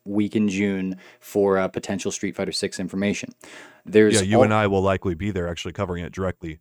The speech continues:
Speaker 2: from there if they actually have, uh, the Street Fighter Six announcements we're expecting. So we'll
Speaker 1: Oh.
Speaker 2: be talking with the developers. We'll be, uh, well, at least, uh, I'll be there. I'm gonna try to drag John along with me. Hopefully he comes, but if not,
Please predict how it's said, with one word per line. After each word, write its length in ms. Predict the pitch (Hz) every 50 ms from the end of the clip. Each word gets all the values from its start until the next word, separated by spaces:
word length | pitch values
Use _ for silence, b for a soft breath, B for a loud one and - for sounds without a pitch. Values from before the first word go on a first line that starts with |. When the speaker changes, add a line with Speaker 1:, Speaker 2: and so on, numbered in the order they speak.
| _ -
Speaker 2:
from 160 | 127 117 104
there 160 | 92 85 85
if 100 | 85 -
they 140 | - 92 87
actually 280 | 82 82 - - 82 78
have, 140 | 82 82 76
uh, 180 | 80 73 73
the 120 | 76 85 85
Street 220 | - - 92 -
Fighter 120 | - 87 85
Six 220 | - 85 - -
announcements 400 | 87 85 82 80 - - 78 -
we're 140 | - 82 82
expecting. 480 | - - - 85 82 - - - 85 - _ _ _ _ -
So 240 | - - - - B B B B
we'll 120 | 110 110
Speaker 1:
Oh. 60 | 95 90
Speaker 2:
be 40 | 92
talking 280 | - 101 92 87 110
with 100 | 107 90
the 60 | 90 85
developers. 580 | 90 82 101 117 117 107 - 113 110 95 -
We'll 180 | 90 92 95 92
be, 240 | - 87 85 85 85
uh, 200 | 80 78 80 82
well, 160 | 107 120 123
at 40 | 127
least, 240 | 156 143 - - B B B B B -
uh, 120 | 131 117 -
I'll 140 | 120 143 151
be 120 | 139 135
there. 300 | 117 117 113 110 107 104 - _ -
I'm 140 | - 120 123
gonna 140 | 123 120
try 160 | 107 - 135 123
to 100 | 110 104
drag 320 | 104 123 120 113 101 95
John 240 | 87 110 110 120 113
along 240 | 107 110 107 107 107
with 160 | 107 98 -
me. 140 | 117 107 92
Hopefully 360 | 107 117 104 - 117 110 104
he 120 | 101 104
comes, 320 | - 113 104 101 95 87 98
but 120 | 107 -
if 160 | 95 90 -
not, 300 | - 104 104 98 92 80